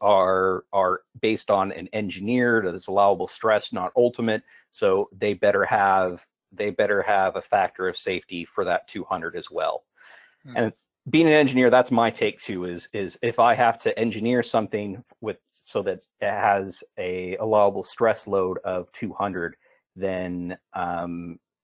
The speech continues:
Speaker 1: it has a safety factor already in it, and it would be, it would be really weird to have engineering make it so that you have to make things more robust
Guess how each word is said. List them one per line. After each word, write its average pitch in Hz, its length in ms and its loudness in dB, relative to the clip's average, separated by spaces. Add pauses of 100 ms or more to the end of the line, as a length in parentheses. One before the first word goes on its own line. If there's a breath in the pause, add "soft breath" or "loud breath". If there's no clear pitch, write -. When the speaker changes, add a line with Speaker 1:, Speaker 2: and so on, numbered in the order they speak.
(140)
Speaker 1:
it 113 180 0
has 117 300 2
a 101 80 -4
safety 95 440 -8
factor 90 440 -4
already 90 420 -2
in 87 100 -10
it, 85 220 -10
and 87 160 -6
it 92 200 -8
would 92 180 -14
be, 87 420 -10 (960)
it 101 40 -14
would 98 40 -14
be 101 160 -4
really 110 460 2
weird 90 560 -2 (180)
to 95 220 -4
have 95 560 0 (340)
engineering 107 1000 0 (100)
make 104 220 -4
it 104 120 -6
so 98 160 -2
that 90 160 -2
you 92 100 -8
have 104 280 -2
to 104 80 -8
make 95 240 -6
things 95 240 -8
more 95 240 -2
robust 92 720 0